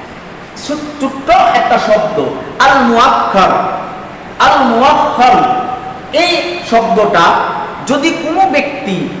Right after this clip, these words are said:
বা এই দোয়াটা আল মুআক্কার, এই দোয়াটা যদি কোনো ব্যক্তি বেশি বেশি পড়ে, আল্লাহ তাআলা ওই ব্যক্তিকে পাপাচার থেকে বিরত হওয়ার জন্য, পাপাচার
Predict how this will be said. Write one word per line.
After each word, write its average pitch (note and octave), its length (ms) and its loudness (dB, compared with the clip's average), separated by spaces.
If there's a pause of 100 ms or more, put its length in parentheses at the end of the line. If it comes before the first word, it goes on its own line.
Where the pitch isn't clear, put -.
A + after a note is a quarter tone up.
(140)
বা D#3 100 2
এই A#3 180 0 (120)
দোয়াটা A3+ 360 4
আল G#3 180 6
মুআক্কার, D4 600 4 (440)
এই E4+ 160 0 (120)
দোয়াটা A#3+ 400 4
যদি A3+ 260 2
কোনো G#3 280 -2 (100)
ব্যক্তি G#3+ 400 0 (440)
বেশি E4+ 360 2
বেশি C#4 280 0 (120)
পড়ে, F3+ 220 4 (400)
আল্লাহ B3 360 2 (300)
তাআলা D4 340 4 (360)
ওই D#4+ 140 2
ব্যক্তিকে A3 680 0
পাপাচার B3+ 680 2
থেকে B3+ 280 2 (720)
বিরত D4+ 340 4
হওয়ার A3+ 440 4
জন্য, G#3+ 180 2 (120)
পাপাচার G3 500 4